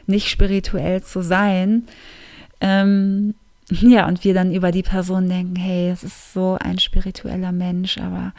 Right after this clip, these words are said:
er oder sie sagt, sie ist es überhaupt nicht. Das ist okay, weil es ist nicht wichtig. Es ist am Ende auch nur ein Begriff, ein Wort.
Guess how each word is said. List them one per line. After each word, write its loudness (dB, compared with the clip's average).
er 0
oder -2
sie -4
sagt, -6
sie -8
ist -10
es -8
überhaupt -2
nicht. -10
Das -2
ist -6
okay, -2
weil -6
es -10
ist -6
nicht -4
wichtig. -2
Es -6
ist -8
am -2
Ende 2
auch 0
nur -4
ein -4
Begriff, -12
ein 0
Wort. 0